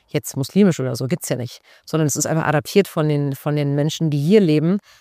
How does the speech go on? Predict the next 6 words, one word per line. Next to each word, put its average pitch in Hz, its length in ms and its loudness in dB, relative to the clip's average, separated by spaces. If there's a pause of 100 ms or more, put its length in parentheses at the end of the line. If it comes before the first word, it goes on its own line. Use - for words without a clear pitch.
(140)
und 160 160 2 (120)
ihren 156 280 -2
Kindern 202 420 2 (100)
eine 160 240 -2
Art - 260 -2
angepasste, 160 960 0